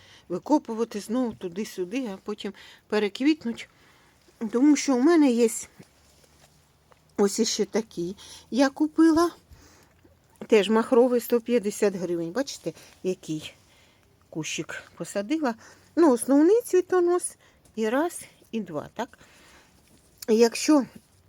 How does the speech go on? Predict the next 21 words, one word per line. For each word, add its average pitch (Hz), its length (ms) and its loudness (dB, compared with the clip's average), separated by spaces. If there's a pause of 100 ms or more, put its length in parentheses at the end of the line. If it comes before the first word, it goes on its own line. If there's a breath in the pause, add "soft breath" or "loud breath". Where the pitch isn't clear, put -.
(680)
хтось - 320 0
подумає, 190 480 0
що 185 140 -8
це 170 180 -4
подібний, 262 600 2 (300 loud breath)
ні-ні, 220 360 2
це 233 200 -2
зовсім, 196 340 0
квітка 226 380 4
тут 233 240 -4
ось 220 120 0
була 208 260 2
перша, 302 440 0
здорова, 175 540 -4 (460 soft breath)
велика 208 440 0
квітка. 143 540 -10
І 190 280 -2
це 208 220 -2
ранні, 156 400 -4
вони 165 220 -6
вже, 170 220 -6